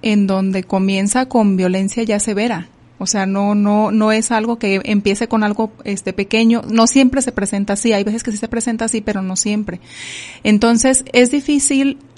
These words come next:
actuar. Eh, en realidad es más difícil de lo que, de lo que pensaríamos, porque hay un, hay, eh, como comentaba, hay una dinámica aquí de apego.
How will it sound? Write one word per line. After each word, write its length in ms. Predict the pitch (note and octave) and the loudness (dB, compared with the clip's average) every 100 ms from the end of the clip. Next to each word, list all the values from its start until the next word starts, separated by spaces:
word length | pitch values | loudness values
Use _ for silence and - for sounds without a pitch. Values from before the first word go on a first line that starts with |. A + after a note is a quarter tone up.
| - | 0
actuar. 680 | G#3+ G#3 - A#3 A3+ B3+ C4 - - - - - - | 2 2 2 6 6 4 0 -14 -20 -20 -20 -20 -4
Eh, 640 | G#3+ G#3 G#3 G3+ G3+ G3+ G3+ - | 2 4 4 4 4 2 0 2
en 180 | A3 G#3 | 4 6
realidad 500 | G#3+ G#3+ A3 A3+ B3+ | 6 6 6 6 6
es 120 | C#4 | 4
más 140 | C4 | 4
difícil 400 | C4+ C4+ C4 C4+ | 4 0 0 2
de 80 | B3 | 2
lo 140 | A3 G#3+ | 0 -2
que, 100 | G3 | -4
de 160 | F#3 | 0
lo 140 | F#3+ F#3+ | -2 -2
que 80 | |
pensaríamos, 760 | G3 G3 G#3 G3+ C4 G#3 F3 - | -4 -2 -2 0 0 -2 -6 -6
porque 440 | - G3+ G3+ G3+ | -2 0 0 2
hay 200 | G3 G#3 | 2 4
un, 160 | A#3 A#3+ | 2 0
hay, 200 | A3 A3 | 0 0
eh, 300 | G#3 G#3 G#3 | 2 2 0
como 240 | G#3 G#3 G#3 | 2 2 2
comentaba, 480 | G#3 G#3 G#3 A3+ A#3 | 2 2 4 4 4
hay 100 | A3+ | 2
una 160 | A#3+ | 2
dinámica 420 | B3 A3 A3+ A#3+ | 2 2 2 0
aquí 180 | A3+ A3 | -2 -2
de 100 | A3 | -2
apego. 460 | G#3 - G#3+ F#3+ | -2 -4 -4 -4